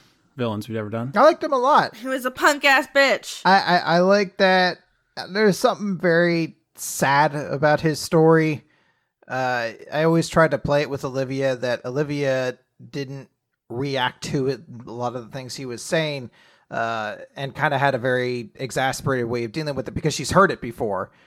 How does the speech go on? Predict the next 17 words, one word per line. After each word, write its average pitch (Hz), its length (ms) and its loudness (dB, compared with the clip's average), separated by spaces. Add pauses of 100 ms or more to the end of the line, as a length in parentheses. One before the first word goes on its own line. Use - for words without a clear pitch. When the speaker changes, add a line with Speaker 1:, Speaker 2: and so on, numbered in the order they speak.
(220)
Speaker 2:
You 123 80 -14
know, 113 80 -8
she's 123 260 -8
spent 131 300 0 (360)
almost 147 320 -2
a 143 60 -8
decade 143 480 2
hearing 127 340 -4
the 117 80 -8
same 123 280 -8
speeches 120 640 -4
and 113 120 -8
the 120 60 -6
same 120 380 -6
kinda 120 280 -2
ideology, 120 800 0 (340)
and 120 460 -6